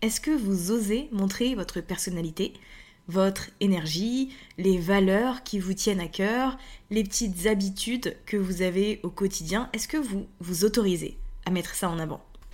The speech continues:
Et si c'est pas le cas, vraiment c'est important de le faire. On vit à une époque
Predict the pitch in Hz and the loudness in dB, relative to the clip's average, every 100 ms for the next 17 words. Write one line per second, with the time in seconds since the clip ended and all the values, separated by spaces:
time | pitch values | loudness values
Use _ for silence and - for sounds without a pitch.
0 | - 202 - 269 269 190 185 247 269 185 | -10 -6 -2 0 2 2 2 2 2 2
1 | 190 208 254 - 202 - 233 202 190 - | 2 2 0 -2 -4 -4 -4 -2 -4 -4
2 | - - - - 175 165 - 156 190 - | -8 -10 -16 -8 -4 -4 -4 -10 -10 -2
3 | 196 190 226 247 254 - 185 180 185 190 | 2 2 2 -2 -4 -2 -2 0 0 2
4 | 233 240 - | 2 2 -2